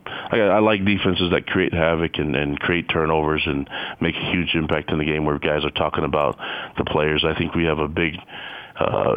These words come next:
you know, big, uh, uh, bunch of guys that play, uh, with tons of experience, uh, at, at so many different positions, and we're gonna,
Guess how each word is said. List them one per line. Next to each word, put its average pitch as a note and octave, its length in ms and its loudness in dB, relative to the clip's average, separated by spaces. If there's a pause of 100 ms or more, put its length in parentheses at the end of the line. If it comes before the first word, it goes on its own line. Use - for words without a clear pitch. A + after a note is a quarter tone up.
you E2 80 4
know, D2 120 2
big, F2 420 0
uh, D2+ 240 2 (120)
uh, - 220 0 (960)
bunch F2 180 0
of D#2+ 80 0
guys F2 200 0
that E2 180 -2
play, F2+ 260 0
uh, D2+ 320 -4
with F2 100 -4
tons F2 220 -2
of E2 60 -2
experience, F2+ 420 -2 (580)
uh, - 40 2
at, D2+ 320 0
at E2 180 2
so F2+ 80 2
many E2+ 160 2
different - 320 -2
positions, E2 540 0
and D#2 120 0
we're D#2+ 120 0
gonna, D#2+ 280 0